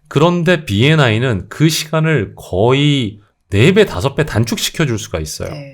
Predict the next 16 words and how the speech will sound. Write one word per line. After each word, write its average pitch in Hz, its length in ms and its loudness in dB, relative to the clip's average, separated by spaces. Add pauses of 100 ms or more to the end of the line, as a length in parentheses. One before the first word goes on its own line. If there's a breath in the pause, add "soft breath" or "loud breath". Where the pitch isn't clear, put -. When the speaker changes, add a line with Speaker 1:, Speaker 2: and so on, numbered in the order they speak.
(100)
Speaker 2:
그럴 160 180 -16
수 - 120 -20
있습니다. - 560 -20
Speaker 1:
그러나 127 880 2 (260)
비엔아이에서도 110 1200 -4
시간과 131 760 -8
정성이 90 460 -8
필요하다. - 540 -16
Speaker 2:
음. 175 260 -20 (1000)
Speaker 1:
그게 147 180 0
두 147 120 -12
번째다. 87 420 -8 (100)
Speaker 2:
네. 143 320 -14 (960 soft breath)
Speaker 1:
세 - 360 -2
번째, 151 440 0 (1200)
솔직하게 190 1040 -6